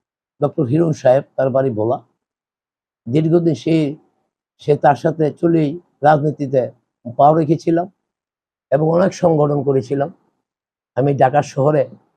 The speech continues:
অন্তপক্ষ পঞ্চাশ ষাটটা অঙ্গ সংগঠনের সাথে জড়িত ছিলাম, নিজে পাঁচ ছটা সংগঠন তৈরি করেছিলাম।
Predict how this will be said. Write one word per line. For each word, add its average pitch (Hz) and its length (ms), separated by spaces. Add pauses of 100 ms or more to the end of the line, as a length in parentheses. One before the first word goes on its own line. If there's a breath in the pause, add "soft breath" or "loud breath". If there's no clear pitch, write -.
(160)
অন্তপক্ষ 147 520 (840)
পঞ্চাশ 160 280
ষাটটা 156 500 (640)
অঙ্গ 170 200
সংগঠনের 151 1000
সাথে 147 280
জড়িত 151 340
ছিলাম, 160 320 (220)
নিজে 151 180
পাঁচ 156 300
ছটা 143 280 (440)
সংগঠন 143 540 (880)
তৈরি 170 180
করেছিলাম। 113 480